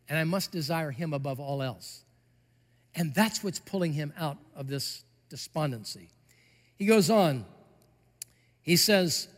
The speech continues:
in verse twenty-seven, "Those who are far from you will perish.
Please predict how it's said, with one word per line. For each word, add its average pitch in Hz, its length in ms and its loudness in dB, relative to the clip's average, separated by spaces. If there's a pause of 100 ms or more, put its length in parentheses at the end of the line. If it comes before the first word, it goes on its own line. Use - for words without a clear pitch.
(340)
in 160 140 -2
verse 180 200 4
twenty-seven, 156 720 -2 (320)
"Those 240 380 4
who 233 80 0
are 185 140 6
far 214 280 0
from 196 260 0
you 147 160 0
will 151 180 0
perish. 151 580 -6